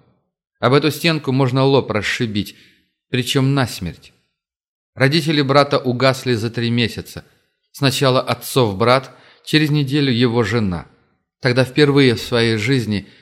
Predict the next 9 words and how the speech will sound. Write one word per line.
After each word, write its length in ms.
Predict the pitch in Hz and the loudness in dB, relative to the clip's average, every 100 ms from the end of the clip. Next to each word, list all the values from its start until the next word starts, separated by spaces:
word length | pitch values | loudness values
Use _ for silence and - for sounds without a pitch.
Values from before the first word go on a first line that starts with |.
| _ _ | _ _
капитан 360 | 113 117 120 | -6 -2 -2
Маляренко 520 | 117 113 120 123 120 113 | 0 2 2 2 -2 -6
почувствовал, 960 | 110 104 - 143 143 - 104 95 80 _ _ _ _ _ | -4 -4 -4 -4 -6 -6 -4 -4 -6 _ _ _ _ _
что 280 | - - 110 | -8 -2 0
он 120 | 101 | 0
осиротел. 720 | 101 - 107 107 - 98 73 - _ _ _ _ _ - | -2 -4 -4 -4 -4 -8 -8 -14 _ _ _ _ _ -10
Этот 300 | 135 135 139 | -4 -4 -2
сон 240 | 160 139 | -2 -2
приходил 560 | 135 127 131 120 127 | -4 -4 -4 -2 -2